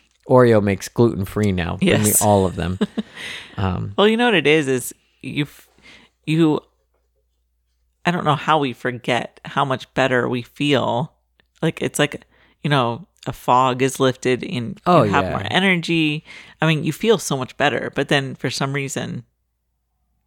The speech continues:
Speaker 2: like, I don't know if it's just a, an emotional <laughs> attachment or something to, to food
Speaker 1: Yeah.
Speaker 2: in general, that when you go through those stressful times, you just kinda get stuck.
Speaker 1: Well, it's, I mean, chocolate is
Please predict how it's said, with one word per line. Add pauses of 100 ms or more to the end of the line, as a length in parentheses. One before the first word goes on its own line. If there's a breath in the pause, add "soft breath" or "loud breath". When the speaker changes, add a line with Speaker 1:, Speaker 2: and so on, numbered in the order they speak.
(100)
Speaker 2:
like,
I
don't
know
if
it's
just
a, (840 soft breath)
an
emotional
<laughs>
attachment
or
something
to, (380 loud breath)
to
food (240)
Speaker 1:
Yeah.
Speaker 2:
in
general, (280 loud breath)
that
when
you
go
through
those (140)
stressful
times,
you
just
kinda
get
stuck. (760 loud breath)
Speaker 1:
Well,
it's, (240)
I
mean,
chocolate
is